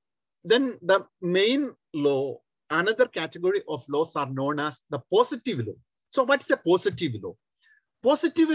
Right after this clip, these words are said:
law is the laws or decisions made by the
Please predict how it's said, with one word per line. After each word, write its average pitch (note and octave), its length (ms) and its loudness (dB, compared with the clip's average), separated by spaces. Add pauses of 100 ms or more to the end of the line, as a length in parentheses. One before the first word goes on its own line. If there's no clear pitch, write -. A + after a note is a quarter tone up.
(120)
law E3 140 6 (320)
is D3+ 500 -6 (1600)
the C3 80 4 (120)
laws F3 360 2
or D3 120 4
decisions E3 600 -2 (280)
made F3+ 400 2 (160)
by D3+ 120 4
the D#3 160 -2